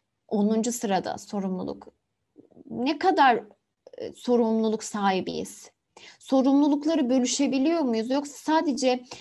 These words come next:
sorumluluklar sepeti bü-, sadece bir kişinin elinde mi? Bunu bir düşünün. Ben eşime ne kadar sorumluluk yüklüyorum?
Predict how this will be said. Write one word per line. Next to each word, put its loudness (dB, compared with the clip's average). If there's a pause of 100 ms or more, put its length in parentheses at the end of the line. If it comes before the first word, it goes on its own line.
(100)
sorumluluklar 2 (260)
sepeti 0
bü-, -4
sadece 0
bir -6
kişinin -2
elinde -4
mi? -14 (520)
Bunu 0
bir 0
düşünün. -8 (880)
Ben 4
eşime 0 (320)
ne -2
kadar 2
sorumluluk -2
yüklüyorum? -2